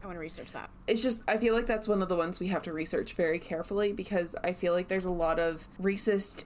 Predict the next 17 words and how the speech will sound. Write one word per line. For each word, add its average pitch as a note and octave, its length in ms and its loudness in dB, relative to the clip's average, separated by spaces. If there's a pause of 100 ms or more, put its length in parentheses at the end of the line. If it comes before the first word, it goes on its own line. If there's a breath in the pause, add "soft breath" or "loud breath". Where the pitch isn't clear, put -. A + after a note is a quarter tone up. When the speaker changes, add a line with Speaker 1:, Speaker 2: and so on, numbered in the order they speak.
Speaker 2:
and E3+ 360 -2
culturist A#3+ 1300 0 (380 loud breath)
language E3+ 500 0
out - 180 2
Speaker 1:
Yeah, - 100 -2
Speaker 2:
there. D3+ 360 2
Speaker 1:
this C4+ 180 -2
isn't F4 280 -2
like C#4 300 -2
a, A#3+ 180 0
uh, G#3+ 340 -2 (140)
"Oh C#4+ 120 2
shoot, C#4+ 340 -2
we're A#3+ 80 0
recording A3 440 -4
tomorrow, G3+ 340 -6
gotta G3 320 -4